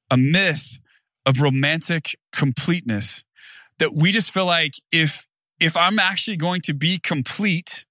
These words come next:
then I need to be romantically fulfilled, and that I am somehow incomplete if I'm not romantically and sexually fulfilled by someone else. That, that there's, there will always be a gaping hole in my life.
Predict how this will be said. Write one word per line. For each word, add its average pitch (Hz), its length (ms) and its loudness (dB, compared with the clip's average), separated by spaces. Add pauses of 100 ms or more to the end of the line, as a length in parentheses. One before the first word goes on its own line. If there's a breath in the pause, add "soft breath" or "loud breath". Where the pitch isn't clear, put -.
(500 soft breath)
then 156 200 2
I 160 160 2
need 180 180 -2
to 180 100 -4
be 165 160 0
romantically 147 1080 0
fulfilled, 123 760 -4 (520 loud breath)
and 151 140 4
that 165 160 4
I 175 160 4
am 214 140 0
somehow 160 520 -2 (140)
incomplete 165 840 2 (340 loud breath)
if 139 140 0
I'm 156 140 2
not 160 180 0
romantically 156 800 0
and 131 120 0
sexually 156 540 -2
fulfilled 139 480 -2
by 131 80 -2
someone 123 320 -4
else. 107 220 -8
That, 139 240 -6
that 160 160 -4
there's, 160 280 4 (240 loud breath)
there 165 120 4
will 165 100 4
always 170 360 2
be 160 180 0
a 139 60 0
gaping 156 720 0
hole 147 640 -2
in 139 120 0
my 135 160 2
life. 127 540 -2